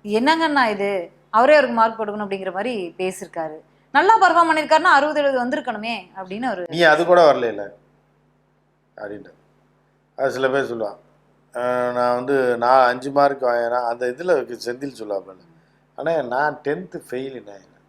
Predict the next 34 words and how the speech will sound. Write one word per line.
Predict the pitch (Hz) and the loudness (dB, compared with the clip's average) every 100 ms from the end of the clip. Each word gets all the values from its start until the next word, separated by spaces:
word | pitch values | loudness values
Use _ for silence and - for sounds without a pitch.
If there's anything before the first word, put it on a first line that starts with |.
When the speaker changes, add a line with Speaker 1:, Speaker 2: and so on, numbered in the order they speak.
| _ _ _ _ _ _ _ _ _ _ - _ | _ _ _ _ _ _ _ _ _ _ -20 _
Speaker 2:
புரியுதா? | - 98 - _ _ | -20 -20 -20 _ _
Speaker 1:
"நான் | 196 185 | -14 -10
செகண்ட் | 190 214 208 | -10 -8 -10
ஸ்டாண்டர்ட் | 208 180 165 | -8 -10 -8
பாஸ்." | 165 160 - | -10 -10 -10
Speaker 2:
ஆமா, | 127 117 110 95 90 _ _ _ _ | -4 -4 -4 -14 -18 _ _ _ _
"நான் | 127 160 156 | -4 -2 0
நைன்த்து | 139 185 175 139 | -2 -4 -8 -2
பாஸ்ண்ணே, | 120 127 - 104 98 101 | 0 0 -2 -20 -20 _
நீ | 120 | -20
டென்த்து | 117 120 123 113 | -10 -10 -10 -12
ஃபெயில்னு" | 113 113 117 | -12 -10 -12
ஏதோ | 107 107 | -10 -12
சொல்லுவாங்க. | 101 98 90 _ _ _ _ _ | -16 -20 -20 _ _ _ _ _
அந்த | 107 123 | -12 -4
மாதிரி | 139 135 | -2 -2
கதை | 117 123 | -4 -4
தான் | 131 | -6
இது. | 117 _ _ _ _ _ _ _ _ 233 | -12 _ _ _ _ _ _ _ _ -16
புரியுதா? | 208 208 | -12 -12
Speaker 1:
ம். | 180 165 160 _ _ _ _ _ _ | -14 -18 _ _ _ _ _ _ _
Speaker 2:
So, | - 175 147 127 113 - _ _ _ _ _ _ _ _ _ _ _ _ - - - - - | -4 0 2 0 -2 -8 _ _ _ _ _ _ _ _ _ _ _ _ -20 -20 -20 -20 -20
அவர் | - 92 131 | -18 -8 -6
இருபத்தேழு | 135 147 147 147 | 0 0 2 2
வாங்குற, | 143 139 156 | 4 4 0
முப்பது | 143 135 135 | -2 -2 0
வாங்குற, | 131 123 | 0 0
நீ | 113 143 | -4 -4
என்ன | 156 165 160 | -2 4 6
வாங்குற? | 143 127 123 | 4 2 -6
நீ | 113 | -6
முட்டை | 139 127 143 | -12 -4 0
தானே | 139 139 | 0 0
வாங்குற, | 120 110 | -4 -6